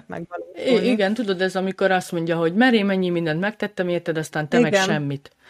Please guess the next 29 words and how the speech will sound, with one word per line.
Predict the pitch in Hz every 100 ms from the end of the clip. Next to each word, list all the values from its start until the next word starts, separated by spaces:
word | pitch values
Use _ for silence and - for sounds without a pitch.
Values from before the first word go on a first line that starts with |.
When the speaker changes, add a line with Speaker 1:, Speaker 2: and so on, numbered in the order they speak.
| - - -
Speaker 2:
Vagy | 160
te | - 202
meg | 190 180
ezt | 170 -
adod | 165 156
cserébe, | - 156 147 139 147
ez | 208 185
a |
köszönet, | - 175 - 147 135 131 - -
ez | - 180 175
a |
hála." | 165 170 147 135 127 190
Speaker 1:
Igen. | 185 190 185
Speaker 2:
Na, | 156 143 131 - -
Speaker 1:
Igen. | 196 185
Speaker 2:
és, | 180 185
ö, | 208 190 190 190 - _ _ _ -
ezt | 180 -
fontos, | - 233 247 247
ö, | - 170
amit | - 95 143 180
még | 175
el | 180
akarok | 180 165 165
mondani, | 170 175
hogy | 175
ezek | 180 170
nem | 196 185
tudatosak, | 180 165 147 143 - 107 101